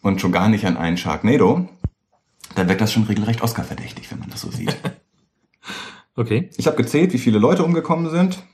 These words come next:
Speaker 1: wie viele Leute dem Hai zum Opfer gefallen sind. Das waren fünf Stück, locker verteilt, alle Viertelstunde einer.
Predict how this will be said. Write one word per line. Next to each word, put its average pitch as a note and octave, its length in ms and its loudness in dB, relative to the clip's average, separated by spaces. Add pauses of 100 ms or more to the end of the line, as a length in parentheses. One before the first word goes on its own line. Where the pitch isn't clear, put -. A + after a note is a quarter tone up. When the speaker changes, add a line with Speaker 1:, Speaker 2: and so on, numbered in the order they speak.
(100)
Speaker 1:
wie G#2+ 160 -6
viele A2 160 -2
Leute G#2 260 0
dem F#2 160 -2
Hai F#2+ 200 0
zum F2+ 180 -4
Opfer B2 180 -2
gefallen A2+ 320 0
sind. A2+ 300 0
Das F2+ 200 -4
waren F2+ 420 2 (460)
fünf - 320 0
Stück, - 360 -2 (160)
locker A#2 480 -2
verteilt, C3 500 -2
alle A#2+ 160 4
Viertelstunde G2 580 -2
einer. D#3+ 360 -2